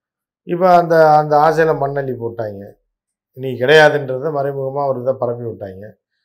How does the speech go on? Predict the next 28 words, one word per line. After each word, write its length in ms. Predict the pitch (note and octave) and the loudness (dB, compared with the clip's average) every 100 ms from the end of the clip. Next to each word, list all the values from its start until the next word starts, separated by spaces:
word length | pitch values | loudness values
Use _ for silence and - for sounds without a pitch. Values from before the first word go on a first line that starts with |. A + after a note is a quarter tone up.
| _ | _
அப்ப 280 | D3+ D#3 G3+ | -6 0 2
அந்த 260 | F#3 D#3 D3 | 4 4 2
ஆத்திரத்துல 600 | D3+ D3+ D3+ B2 C3 C#3 | 2 0 -4 -4 -6 -6
எதையாவது 320 | A#2 A#2 A2+ G2+ | -6 -8 -10 -16
பேசுறது 320 | - F2+ D#2 | -20 -20 -20
தான். 140 | E2 _ _ _ _ _ _ - | _ _ _ _ _ _ _ -14
ஹிந்தி 160 | B2 | -8
பெல்ட்ல 360 | B2 A2 G#2 G2+ | -6 -8 -10 -14
இருக்கவன் 280 | F#2 G2 F#2 | -14 -14 -14
வரணும்னு. 400 | F#2 F#2 E2 F2 _ _ _ _ _ _ _ | -14 -16 -18 -20 _ _ _ _ _ _ _
த-, 260 | C3+ B2+ B2 | -4 -2 2
வேற 200 | B2+ C3+ | 2 2
ஸ்டேட்ல 360 | A#2 C#3+ C3+ B2 | 0 -2 -2 -4
இருந்து 180 | A2+ A2+ | -6 -8
எவனும் 400 | G#2+ A2 A2+ G#2+ | -8 -8 -10 -10
வந்துடக்கூடாதுன்றது. 680 | A2+ A#2+ G#2 G#2 F#2+ A2 D#3+ | -8 -8 -10 -14 -12 -12 -12
இந்திக்காரனுக்கு, 760 | D3 D#3 D#3 C#3+ B2+ B2+ C#3+ | -10 -10 -4 -4 -4 -10 -8
ஆழமான 680 | C3 C3+ D3+ D3 C#3+ C#3+ D3 | -4 -2 -2 -4 -6 -8 -10
ஹிந்தி 340 | C3+ C#3+ D3 B2 | -12 -14 -12 -12
பெல்ட்ல 320 | B2 A#2 A#2+ | -12 -12 -16
இருக்கவனுக்கெல்லாம் 640 | A2 G#2+ G2+ G#2+ C#3+ G3 _ _ _ _ _ _ | -14 -18 -18 -12 -12 -12 _ _ _ _ _ _
சவுத் 440 | _ - D#3+ F#3+ F3 | _ 2 2 2 -2
இந்தியன் 340 | D#3+ D3 C#3+ | -2 -2 -2
அப்படின்னாலே 460 | B2+ A#2+ B2 B2+ D#3 | -4 -6 -8 -4 -4
அவனுக்கு 400 | D#3 B2+ A2 A2 G#2+ G2+ | -4 -4 -8 -12 -12 -14
உள்ளுக்குள்ள 320 | A2 B2+ A#2+ | -14 -14 -12
ஆகவே 380 | G#2+ A2+ A#2+ B2 | -10 -8 -8 -8
ஆகாது. 320 | G2 F2+ G2 | -10 -14 -20